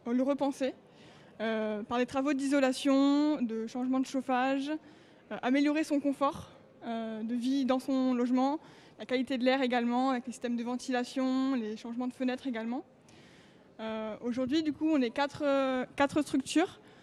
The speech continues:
Donc moi, je représente, euh, l'alec, l'Agence locale de l'énergie et du climat.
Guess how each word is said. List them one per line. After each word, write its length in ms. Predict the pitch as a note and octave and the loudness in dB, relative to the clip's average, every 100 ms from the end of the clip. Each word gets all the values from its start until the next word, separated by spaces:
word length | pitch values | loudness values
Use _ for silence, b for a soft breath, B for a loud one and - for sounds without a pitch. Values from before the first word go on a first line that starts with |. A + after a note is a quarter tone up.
| b - | b -12
Donc 100 | A#3 | -2
moi, 120 | C4+ | 2
je 80 | C#4 | 2
représente, 420 | C4 C4+ C4+ C4+ | 0 0 0 0
euh, 160 | A#3+ A#3 | 0 2
l'alec, 480 | A3+ A#3+ G4+ F4 - | 2 2 0 -4 -4
l'Agence 360 | A#3+ B3 C4 C4+ | -2 0 -2 -4
locale 300 | B3+ C4+ B3 | 0 0 0
de 320 | B3 A#3+ A3+ | 0 -2 -2
l'énergie 500 | A#3+ A#3+ B3+ B3+ B3 | -2 0 0 0 0
et 40 | |
du 140 | A3+ A3 | 0 -2
climat. 260 | B3 C4+ | 0 0